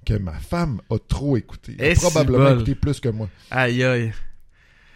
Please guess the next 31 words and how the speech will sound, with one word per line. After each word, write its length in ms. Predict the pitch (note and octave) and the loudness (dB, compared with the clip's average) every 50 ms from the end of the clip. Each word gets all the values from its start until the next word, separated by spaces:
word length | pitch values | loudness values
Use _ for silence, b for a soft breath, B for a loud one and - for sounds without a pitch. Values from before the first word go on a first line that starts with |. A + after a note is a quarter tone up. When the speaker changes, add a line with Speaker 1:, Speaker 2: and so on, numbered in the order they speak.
| b b b b - | b b b b -10
Speaker 1:
Donc, 200 | A2 G#2+ - A#2 | -10 -8 -8 -8
un 60 | A2+ | -10
gros 120 | A2 B2 D3 | -8 -6 -6
bonjour 280 | C3 B2+ A2+ B2 A2 F#2+ | -6 -6 -6 -6 -8 -8
à 40 | F2+ | -8
Yann. 240 | F#2+ G#2 G2 F2 F2 | -8 -8 -10 -10 -12
Speaker 2:
Salut, 360 | - - - A2+ A2 A2+ B2+ | -14 -10 -8 -6 -4 -4 -4
Yann. 380 | A#2+ A#2 A#2 A#2+ B2 A#2+ A#2 A2 G2 b b b b b b b b b b b b b b b b b b b b - - | -2 -2 -2 -2 -2 -2 -4 -6 -6 b b b b b b b b b b b b b b b b b b b b -8 -6
Euh, 460 | - B2 A#2 A2+ A2 G#2+ G#2 G#2+ - - _ _ _ _ _ _ _ _ _ _ _ | -2 -2 0 0 -2 -2 -4 -8 -12 -16 _ _ _ _ _ _ _ _ _ _ _
on 60 | A#2 | -12
va 120 | G#2 G2+ G2+ | -10 -10 -8
terminer 400 | - - A#2+ G#2+ A#2+ B2+ B2 A#2+ | -4 -4 -4 -2 -2 -2 0 0
notre 180 | A2 G2+ - - | -2 -2 -4 -6
émission 220 | F#2+ F#2+ - D3 D3 | -8 -6 -4 -4 -4
en 80 | A2 | -4
parlant, 360 | - - A#2 C3 D3 E3+ D#3 | -4 -4 -4 -2 -2 -2 -4
comme 240 | A2 - - G2+ F#2+ F#2+ | -6 -6 -10 -10 -8 -8
chaque 180 | - G#2 - | -8 -10 -6
semaine, 220 | - D3+ E3+ F#3 E3 | -6 -4 -4 -2 -2
de 80 | C3 | -2
notre 140 | B2+ C#3 - | -4 0 4
Patreon. 500 | - - - - F3 D3+ E3 D#3 A#2+ G2 G2+ | 4 4 4 2 -4 -4 -4 -4 -6 -6 -8
Si 200 | - - - G#2+ | -10 -10 -10 -10
vous 420 | G#2 G2+ A2 A#2+ C3+ C#3 B2+ C#3 | -10 -10 -10 -8 -8 -8 -4 -4
aimez 180 | F#3+ G#3 A#3 A3 | -2 -2 -2 -4
ce 80 | - | -4
qu'on 160 | - F3 D3 C#3 | -4 -6 -6 -6
fait, 300 | - - C#3 D3 D#3 D3 | -6 -4 -2 -2 -2 -2
si 320 | - - - A#2 A#2 G#2+ | -4 -10 -10 -8 -8 -8
vous, 340 | F#2+ F#2+ F2 F#2 E2+ D2 C#2+ | -10 -10 -12 -12 -12 -10 -10
euh, 420 | B1 G#1+ G#1+ A#1 A1 A1 G#1+ G1+ | -10 -10 -12 -12 -12 -12 -12 -14